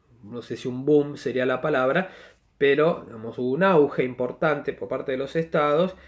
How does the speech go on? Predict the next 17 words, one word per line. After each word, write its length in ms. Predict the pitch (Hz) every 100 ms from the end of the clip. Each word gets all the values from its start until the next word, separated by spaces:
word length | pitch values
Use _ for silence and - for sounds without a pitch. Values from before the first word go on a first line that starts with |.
| - _
en 220 | - 120 120
ayudar 640 | 123 - 131 226 160 127
a 100 | 117
los 220 | 113 -
arqueólogos, 760 | 117 113 123 123 135 151 196 -
¿no? 280 | 139 202 254
y, 720 | 131 127 123 120 117 123 113
y 80 | 117
financiar, 880 | - 127 127 127 - 160 123 - - _ _ _ _ _ -
eh, 420 | 127 123 120 123
algunos 400 | 175 180 202 196
privados 440 | 170 156 165 143
también, 380 | - 107 - -
¿eh? 260 | 143 190 -
Eh, 600 | 120 123 120 117 110 101 92 - _ _ _ _ _
las 200 | - 113
búsquedas, 640 | 127 143 - 113 98 -